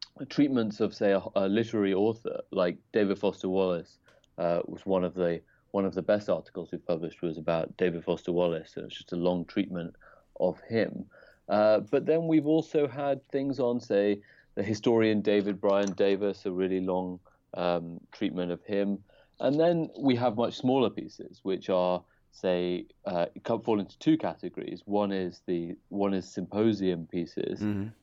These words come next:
Speaker 1: Uh, so each issue will have a symposium on a given topic. Um, and it always has the form of, like, what is something for? What is X for? So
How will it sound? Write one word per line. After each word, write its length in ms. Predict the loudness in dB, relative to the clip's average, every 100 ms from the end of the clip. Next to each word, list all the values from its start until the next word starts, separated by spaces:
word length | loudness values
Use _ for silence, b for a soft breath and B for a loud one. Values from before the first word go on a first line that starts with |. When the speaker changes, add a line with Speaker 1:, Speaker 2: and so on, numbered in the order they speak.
| -4
Speaker 1:
Uh, 220 | 0 0
so 240 | 0 -2 0
each 260 | 2 2 2
issue 340 | -2 2 2
will 160 | 2 0
have 220 | 0 -2
a 60 | -4
symposium 680 | -8 -6 0 0 2 2
on 80 | 0
a 60 | -2
given 320 | -4 -6 -6
topic. 460 | -4 -6 -4 -8 -8 _ b b b
Um, 260 | 0 2 2
and 120 | 2
it 40 |
always 240 | 4 2 2
has 200 | -2 -2
the 80 | -4
form 420 | 0 2 2 2
of, 200 | -2 -4
like, 260 | -8 -8 -12 b b
what 340 | -8 0 0 0 0
is 560 | 2 2 0 -12 -20
something 560 | -14 -4 -4 -4 -8 -10 -6
for? 280 | -4 -4 -2
What 160 | -2
is 100 | 0
X 340 | 0 -2 -4 -6
for? 260 | -2 -2 -2
So 220 | -2 -2